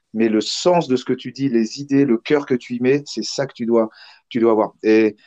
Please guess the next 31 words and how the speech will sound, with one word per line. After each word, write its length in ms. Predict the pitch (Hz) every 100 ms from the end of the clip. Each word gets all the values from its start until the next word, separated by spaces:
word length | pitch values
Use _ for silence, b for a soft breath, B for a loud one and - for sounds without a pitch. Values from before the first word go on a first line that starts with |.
| b b
on 160 | 110 120
en 100 | 131
parle 200 | 151 139
dans 80 | 120
le 60 |
contenu, 500 | 110 120 131 165 - -
mais 220 | 113 120
c'est 140 | -
un 80 | 120
exercice 460 | 117 113 104 160 165
que 120 | 117
je 80 | 110
demande 300 | 110 120 110
aussi 260 | 104 -
à, 100 | 120 - _
à 100 | 127
tous 220 | 120 -
les 120 | 143 131
commerciaux, 600 | 127 113 110 - 135 120
à, 160 | 104 b b b
à 120 | 92 104
mes 140 | 104
stagiaires 540 | 98 110 104 113 117
qui, 260 | - 98 95
qui 220 | - 101
viennent 260 | 92 110 113
chez 160 | - 101
You 80 |
Monkeys, 420 | 98 95 135 170 104 b b b
c'est 420 | - - 135 156 -
donne 380 | 90 139 160